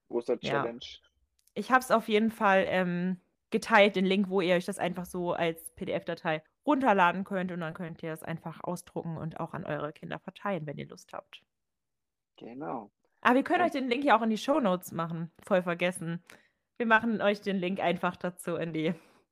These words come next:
Speaker 2: Podcast-Beschreibung rein.
Speaker 1: Das machen wir.
Speaker 2: Folgenbeschreibung oder wie das auch immer heißt. Ich vergesse es immer <laughs> wieder. Richtige
Speaker 1: Und
Speaker 2: Profis sind wir, Elias.
Speaker 1: Auf jeden Fall. Und nächste Woche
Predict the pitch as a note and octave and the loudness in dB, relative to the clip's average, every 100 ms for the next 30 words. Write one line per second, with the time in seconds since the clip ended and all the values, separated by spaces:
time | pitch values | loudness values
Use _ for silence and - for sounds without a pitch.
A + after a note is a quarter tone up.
0 | _ _ F#3 E3 E3+ F3 F3 F3 E3+ E3 | _ _ -2 2 2 0 -2 -4 2 2
1 | D#3+ E3+ E3+ D#3+ E3 E3 F3+ F3+ _ _ | 2 -4 -4 -2 0 -2 -6 -10 _ _
2 | _ _ - - - _ - - A3+ G#3+ | _ _ -20 -20 -20 _ -18 -16 -16 -20
3 | _ _ - G3+ F3+ F3 E3+ - - D#3+ | _ _ -4 2 2 2 -2 -2 0 0
4 | E3 E3 G3 G3 C4+ A#3 G#3 G3+ F#3 F3+ | 2 0 4 6 6 4 4 2 2 2
5 | D#3+ E3+ - F#3 F3 F#3 E3+ E3+ - F3 | 0 -2 -6 -8 -6 -6 -6 -6 -8 -6
6 | F3+ G#3 F#3+ - - _ - _ _ _ | -4 -4 -6 -12 -20 _ -20 _ _ _
7 | _ D#5 D#5+ - - - _ - - - | _ -6 -6 -6 -20 -20 _ -16 -16 -14
8 | - - - - _ _ _ _ _ G#3 | -10 -10 -12 -20 _ _ _ _ _ 0
9 | D#4+ D#4+ B3+ B3+ - A#3+ B3 A#3+ G3 G3 | 2 4 2 2 4 4 4 0 0 0
10 | D#3+ E3 D#3+ D3 D3+ - _ _ _ _ | -2 -4 -4 -6 -6 -10 _ _ _ _
11 | _ _ _ - - A#2+ A#2+ - A2 - | _ _ _ -16 -4 -2 0 0 0 0
12 | - - B2 A#2+ D3 - D#3 D#3 E3 F3 | -14 -8 -2 4 2 4 2 4 4 2
13 | G3 | -2